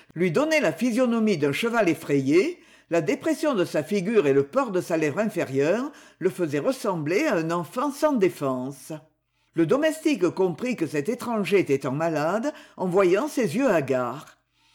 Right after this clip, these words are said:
Il était habitué à ces jeux de physionomie particulière. «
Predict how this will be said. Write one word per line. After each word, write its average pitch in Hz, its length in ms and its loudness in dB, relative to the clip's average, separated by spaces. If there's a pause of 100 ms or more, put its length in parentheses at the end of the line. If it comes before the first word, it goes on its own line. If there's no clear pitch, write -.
(240)
Il 170 100 0
était 311 320 0
habitué 175 760 0
à 175 60 -6
ces 160 220 0
jeux 220 160 -2
de 151 100 -2
physionomie 202 720 -4
particulière. « 135 1000 -4